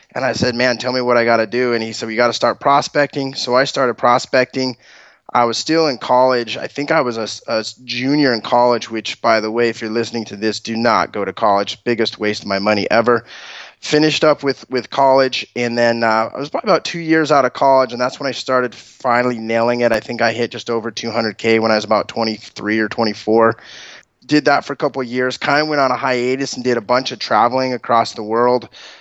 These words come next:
Uh, ended up getting married, having a baby, realizing it was time to get focused, got really engaged again with Fearless Agent coaching and training. And then, uh, that's when I just took off from there, and I went from,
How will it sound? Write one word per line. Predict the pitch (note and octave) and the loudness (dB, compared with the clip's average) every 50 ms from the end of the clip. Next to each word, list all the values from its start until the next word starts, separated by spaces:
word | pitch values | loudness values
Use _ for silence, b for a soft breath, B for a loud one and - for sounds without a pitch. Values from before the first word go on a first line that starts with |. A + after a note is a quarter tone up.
| B B B - - | B B B -6 0
Uh, | - A2+ G#2+ G#2 G#2 G2 F#2+ _ - | 2 4 4 4 2 0 -4 _ -4
ended | B2 C3 C3+ C3 | 0 0 2 2
up | C3 B2 - - | 2 2 2 0
getting | C3 B2+ - - A#2 | -2 -4 -4 -4 -4
married, | A#2 A#2+ B2 B2+ B2+ B2+ B2 - - - - | -2 0 0 0 0 0 -2 -6 -8 -8 -2
having | - A#2+ A#2+ A#2+ A#2 A#2 | 0 2 2 2 2 -2
a | A2 | -4
baby, | F#2+ - A#2 B2 B2+ B2 A#2+ B2+ B2+ B2 B2 B B B B - - | -4 -2 0 0 0 0 0 -2 -2 -4 -6 B B B B -14 -6
realizing | A2 A#2+ A#2+ A#2+ A#2+ A#2 A#2+ A#2 A2+ A#2+ | -2 0 2 4 4 4 4 2 0 -4
it | F#2+ | -8
was | F2 - - | -10 -8 -4
time | - A#2+ A#2 A#2 | 0 0 0 0
to | A2+ | 0
get | G#2+ A2 - | -4 -4 -6
focused, | - - B2 A#2 A#2+ A2+ - B2 A#2 - - | -2 0 0 0 0 0 -2 -2 -2 0 0
got | - A2+ - | 0 0 0
really | - A#2 B2 A#2+ A#2+ A#2+ A#2 - | 0 0 0 2 0 0 -2 -4
engaged | A2+ A#2 G#2+ A2 A2+ A#2 A#2+ A2+ - B2 | -6 -6 -2 0 0 0 0 0 -2 -4
again | A2 A#2+ A#2+ A#2+ A#2+ | 0 2 2 2 2
with | A#2 G#2+ - | 0 -2 0
Fearless | - A#2 A#2 A2+ A2 G#2+ - A#2+ | 0 2 2 2 2 2 2 2
Agent | A#2 A2+ A2 A#2 A#2 - | 2 2 2 0 -2 0
coaching | - B2 A#2+ A2+ - A2+ | 0 0 0 0 -2 -4
and | A2 G#2+ | -6 -2
training. | - C3 C3+ C3+ C3+ C3+ C3 B2 B B B B B B B B B _ | 0 0 2 2 2 2 2 0 B B B B B B B B B _
And | - A#2 A#2+ A#2+ | 0 0 2 4
then, | A#2 A#2 A#2 A#2 A2+ A#2 | 4 6 6 4 4 4
uh, | A2+ A2+ A2+ A2 | 4 4 4 4
that's | G#2 - B2 - - - | 2 2 0 0 -2 -2
when | B2 A#2+ | -2 -2
I | A#2 | 0
just | G#2 A#2 A2+ - | -2 -4 -6 -8
took | - C3 A2 | -8 -4 0
off | A#2+ A#2 A2+ A2 | 2 2 2 2
from | - - A2+ A2 | 0 -6 -8 -4
there, | A2 A2 A2+ A#2+ B2 B2 | -2 0 2 2 2 0
and | A#2+ A2 | 0 0
I | A2 G#2+ | -2 -2
went | G#2+ G#2 A2 A2 A2 - | -2 -4 -4 -6 -6 -10
from, | - - - A2+ A2 G#2+ G#2+ G#2+ G#2 G#2 | -10 -6 -4 -2 -2 -2 -2 -6 -8 -12